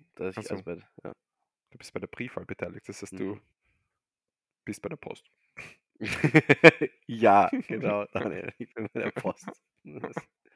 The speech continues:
Speaker 2: Ah, schön. Ja, okay, das heißt, äh, wenn ihr das hört, dann ist die Wahl schon vorbei. Äh, Johannes freut sich wahrscheinlich grad über den Erdrutschsieg der A F D.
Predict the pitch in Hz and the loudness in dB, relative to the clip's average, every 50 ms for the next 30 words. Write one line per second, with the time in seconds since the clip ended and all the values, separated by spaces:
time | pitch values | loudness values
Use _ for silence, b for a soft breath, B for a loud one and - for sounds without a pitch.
0 | B B B B B B B B B B B B B B B B B B B B | B B B B B B B B B B B B B B B B B B B B
1 | B B B B B B B B B B B B B B B B B B B B | B B B B B B B B B B B B B B B B B B B B
2 | - 190 202 190 175 156 143 139 135 131 131 127 127 123 123 120 120 120 120 120 | 6 10 12 12 12 12 12 12 12 12 12 12 12 12 10 10 8 8 4 0
3 | 117 117 - - - - - 127 117 113 113 117 113 b b b b b b b | -4 -6 -8 -8 -6 0 4 4 4 4 2 0 -6 b b b b b b b
4 | _ _ _ _ _ 123 131 131 123 127 127 - - 110 104 110 - 139 131 151 | _ _ _ _ _ -4 -2 0 0 0 -2 -2 -2 -2 -2 0 4 4 4 4
5 | 165 - - 147 143 139 139 135 131 131 131 131 131 131 123 - - - 127 131 | 4 2 2 2 4 4 4 4 4 4 4 4 4 2 0 0 -4 -4 -2 -2
6 | 131 139 139 - 143 139 135 135 - - 127 117 117 - - - 123 123 - - | -2 -2 -2 -2 -2 0 0 -2 0 0 0 0 0 0 -4 -8 -10 -10 -8 -8
7 | - - 101 95 107 135 - - - - 123 104 - 104 - - - - - _ | -4 0 2 2 2 2 2 0 -2 -4 -6 -2 0 2 2 2 0 -2 -6 _
8 | _ _ - - _ _ - 120 117 120 123 123 120 127 123 131 143 - - - | _ _ -20 -20 _ _ -6 -2 -2 -2 -2 0 0 0 0 0 -2 -6 -4 -4
9 | 123 131 - 147 139 135 - 147 123 123 - - - 123 - - 117 120 113 117 | -4 -4 -4 -4 -6 -6 -4 -4 -6 -6 -8 -6 -6 -4 -4 -4 -4 -4 -2 -2
10 | 113 113 113 - - 120 120 - - 147 - - - - - 131 - - 120 104 | -4 -6 -6 -4 -2 -2 -2 0 -4 -8 -10 -10 -12 -10 -10 -10 -6 -2 0 2
11 | 110 110 110 - - 139 170 214 226 | 2 2 0 -2 -2 -2 -4 -4 -4